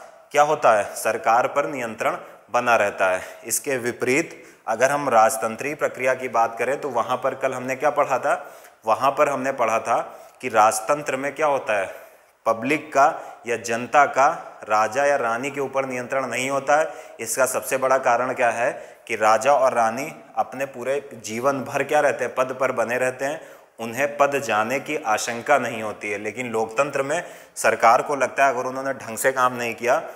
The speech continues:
तो जनता पाँच वर्ष बाद क्या करेगी, हमें बदल देगी। इसलिए जवाबदेहिता निर्धारित करता है कौन?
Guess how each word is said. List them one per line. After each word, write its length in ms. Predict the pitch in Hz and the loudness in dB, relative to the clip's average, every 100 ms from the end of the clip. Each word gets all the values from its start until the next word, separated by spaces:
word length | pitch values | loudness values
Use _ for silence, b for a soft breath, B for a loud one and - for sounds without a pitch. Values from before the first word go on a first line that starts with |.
| B - | B -10
तो 100 | 117 | -8
जनता 400 | 107 143 110 139 | -4 -6 0 0
पाँच 380 | - 113 117 113 | 2 2 2 0
वर्ष 220 | 123 117 | -2 0
बाद 240 | 123 127 - | 2 2 2
क्या 120 | 147 | 0
करेगी, 360 | 143 123 110 98 | 2 0 -2 -6
हमें 360 | 113 117 139 | -6 -4 -2
बदल 200 | 143 117 | 0 0
देगी। 580 | 95 95 90 92 - - | 0 -2 -4 -6 -12 -12
इसलिए 380 | 123 - 147 156 | -4 -2 2 2
जवाबदेहिता 720 | - 110 113 - 117 117 127 | 2 4 4 4 -2 -2 -4
निर्धारित 460 | 127 110 107 107 - | -4 -4 -4 -4 -4
करता 280 | 110 98 117 | -6 -2 -2
है 80 | |
कौन? 300 | 113 120 113 | 0 -2 -2